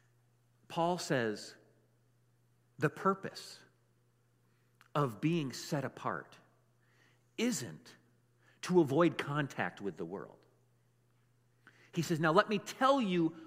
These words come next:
those from, with whom you do need to avoid contact." He says, "When a Christian tries to excuse ungodly behavior as acceptable and desirable, that's who you avoid."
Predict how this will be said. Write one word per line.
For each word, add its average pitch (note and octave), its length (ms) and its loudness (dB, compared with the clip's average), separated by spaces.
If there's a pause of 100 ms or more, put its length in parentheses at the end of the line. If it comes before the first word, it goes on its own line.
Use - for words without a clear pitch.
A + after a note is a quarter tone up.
(200)
those F3+ 360 6
from, E3+ 260 0 (120)
with E3+ 200 6
whom F#3 240 0
you D#3 120 0
do E3+ 220 2
need D3+ 160 0
to B2 120 -2
avoid G2 260 0
contact." - 560 -8 (600)
He F3 100 -2
says, F3 300 2 (140)
"When F#3 320 6
a E3+ 140 6
Christian - 760 0 (1300)
tries G3+ 520 6
to A3+ 240 -4
excuse F#3+ 1300 0 (760)
ungodly G3 720 4
behavior C3+ 920 0
as B2+ 280 2
acceptable D#3 800 -2
and C3 180 -2
desirable, A#2 640 2 (200)
that's A#2 540 4
who C3+ 120 -2
you F2+ 220 -4
avoid." - 400 -8